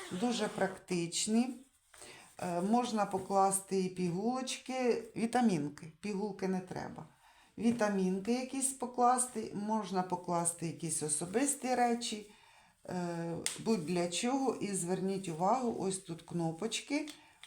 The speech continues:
Ось так застібнули, і вже він має компактний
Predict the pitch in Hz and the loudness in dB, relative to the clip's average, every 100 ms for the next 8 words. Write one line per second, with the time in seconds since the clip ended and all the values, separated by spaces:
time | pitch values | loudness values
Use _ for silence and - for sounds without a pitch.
0 | - - - - 226 233 - 185 170 151 | -18 -6 -2 2 4 4 2 2 2 2
1 | 165 170 151 151 - - - - 190 196 | 2 2 2 -2 -12 -4 -4 0 -2 2
2 | 294 330 311 294 294 - - - - - | 6 6 6 2 -2 -14 -20 -18 -20 -8
3 | - 311 320 - - - 190 202 277 233 | 0 2 2 0 -8 -6 -2 2 2 4
4 | 220 190 202 214 196 196 170 - 170 175 | 2 2 2 2 0 -2 -4 2 2 2
5 | - 165 165 - | -2 -4 -4 -8